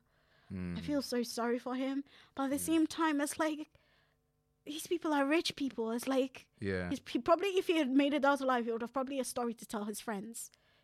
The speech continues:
Speaker 2: you know, to get
Speaker 1: Yeah.
Speaker 2: girls saying, "I went down and saw the Titanic," and this, you know.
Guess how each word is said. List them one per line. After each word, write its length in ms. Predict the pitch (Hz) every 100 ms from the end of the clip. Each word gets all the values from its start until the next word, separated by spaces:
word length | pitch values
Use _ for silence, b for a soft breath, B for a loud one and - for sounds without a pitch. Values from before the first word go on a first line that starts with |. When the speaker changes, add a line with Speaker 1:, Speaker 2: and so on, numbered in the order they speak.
| -
Speaker 2:
you 80 | 226
know, 240 | 208 208 233 _ -
to 80 | 185
get 140 | 247
Speaker 1:
Yeah. 60 | 170
Speaker 2:
girls 340 | 247 220 214
saying, 260 | - 214 214
"I 100 | 226
went 240 | 233 233 220
down 260 | 214 208
and 120 | 214 208
saw 220 | 226 214
the 120 | 214
Titanic," 560 | 202 214 214 220 202 202
and 100 | 214
this, 160 | 214 - b b b
you 80 | -
know. 180 | 226 220